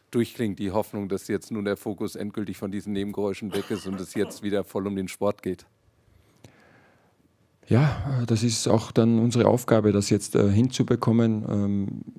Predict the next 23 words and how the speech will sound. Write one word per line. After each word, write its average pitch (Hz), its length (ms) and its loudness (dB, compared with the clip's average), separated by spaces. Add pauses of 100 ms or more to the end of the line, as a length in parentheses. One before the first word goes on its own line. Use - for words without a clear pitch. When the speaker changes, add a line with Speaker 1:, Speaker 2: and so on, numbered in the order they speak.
(240)
Speaker 2:
ob - 180 -2
jetzt 110 240 -2
leicht 110 340 2
oder 110 180 4
nicht 113 300 2
leicht, 110 400 0
äh, 107 360 2
ist, - 640 -6 (560)
ist - 120 -6
auch 110 120 2
jetzt 117 240 0
nicht 110 180 0
wichtig, 117 320 2
sondern 101 300 2
es 98 140 -2
geht 110 200 2
darum, 113 460 2 (480)
äh, 104 160 4
eben 104 200 4
alles, 110 580 4
äh, 110 260 2
zu - 160 0
mobilisieren, 113 880 4